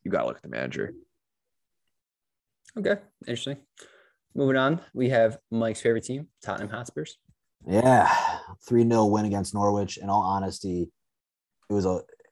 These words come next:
Speaker 3: it felt a lot closer than three nil, and the scoreline I felt was a little bit flattering. But, um, Spurs did play well in the second half in particular and eventually pulled away.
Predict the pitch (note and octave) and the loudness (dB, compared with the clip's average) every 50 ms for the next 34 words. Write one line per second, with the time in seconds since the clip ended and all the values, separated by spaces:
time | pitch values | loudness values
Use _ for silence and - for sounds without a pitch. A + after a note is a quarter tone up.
0 | _ _ - - - - B2+ B2+ A#2+ G#2+ G#2 G2+ G2 G2 - - - - G#2 G2+ | _ _ -6 -6 -2 0 0 0 2 2 2 4 4 2 2 0 -2 -2 0 0
1 | F#2+ - A2 G2 F2+ F2 E2+ - - F#2+ F#2+ F#2+ F#2 F#2 F2+ F2+ F#2 G#2 A#2 A#2+ | 0 -2 -4 -4 -4 -4 -8 -8 -6 -4 -2 -2 -2 -2 -2 -2 -2 -2 -4 -4
2 | - F#2 F2 F2 E2+ - - F#2+ G2 G2 F#2+ F#2 F2+ F2 E2 - - G2 F#2+ C#2+ | -6 -6 -6 -6 -6 -4 -2 0 0 2 2 0 -2 -4 -6 -8 -6 -6 -4 -4
3 | E2+ F#2 D#2+ D#2+ D#2+ D2+ D#2 E2+ F#2+ G#2 A#2+ C#3 - D3 - C3 C3 C3+ C#3 D3 | -4 -6 -6 -6 -8 -6 -6 -4 -4 -2 -2 -2 -4 -4 -2 0 2 4 6 6
4 | D3 D3 D3+ D#3 D3+ - - G2 G2 G2 F#2+ F#2+ F#2 F#2 F2+ F2 E2+ - - A2 | 4 4 2 -4 -8 -10 -8 -2 0 0 2 2 2 2 2 0 -6 -6 -4 -2
5 | G#2+ G2+ F#2 F2 G#2+ F#2+ F2 G2+ G2 F#2 F2+ F2+ F2+ F2+ E2 E2 - - E2+ D#2+ | -2 -2 -2 -2 -4 -4 -4 -4 -4 -4 -2 -4 -4 -6 -8 -10 -10 -10 -10 -10
6 | D#2 D#2 E2+ E2 D#2+ D#2+ - E2 D2 D2+ C#2+ - E2 - - E2 E2+ E2+ E2 D#2+ | -10 -10 -10 -10 -10 -12 -14 -14 -16 -16 -12 -12 -12 -12 -10 -10 -8 -8 -8 -10
7 | D#2 D2+ _ _ _ _ _ _ _ _ - F#2 F#2+ G2+ F#2 - - F2+ E2+ - | -12 -14 _ _ _ _ _ _ _ _ -8 -4 -2 -2 -2 -2 -4 -4 -4 -2
8 | - F2+ E2+ D#2 E2 D#2+ E2 E2 E2 D#2+ D#2 | -2 -2 -2 -2 -2 -4 -6 -6 -6 -8 -8